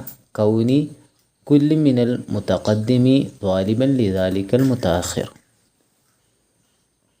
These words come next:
ചോദ്യത്തിൻ്റെ ആറാമത്തെ ഭാഗം,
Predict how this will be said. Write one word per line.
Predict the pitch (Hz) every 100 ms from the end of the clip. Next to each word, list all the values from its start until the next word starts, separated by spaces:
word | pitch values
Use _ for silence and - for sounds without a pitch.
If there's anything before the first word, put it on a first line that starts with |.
| _ _ _ _ _ _ _ _ _ _ _ _
ചോദ്യത്തിൻ്റെ | - 120 120 117 107 117
ആറാമത്തെ | 101 101 101 104 107 -
ഭാഗം, | 101 85 80 85